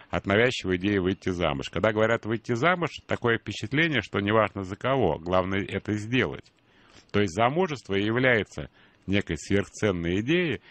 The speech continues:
в которой, и, кстати, многие так живут, не рассматривается ни личность мужа, ни перспектива этой семейной жизни.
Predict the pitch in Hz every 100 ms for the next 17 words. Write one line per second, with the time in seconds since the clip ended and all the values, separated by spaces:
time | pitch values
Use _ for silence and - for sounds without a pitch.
0 | - - - - 98 127 127 120 - _
1 | _ _ - 113 - 139 135 131 123 123
2 | 117 117 120 107 104 147 147 92 95 95
3 | 107 - 120 120 107 104 98 - 110 127
4 | 117 - 95 90 92 87 80 85 98 -
5 | - - - - 101 110 120 - 104 -
6 | 113 104 98 - 101 98 95 95 98 80
7 | 71 - -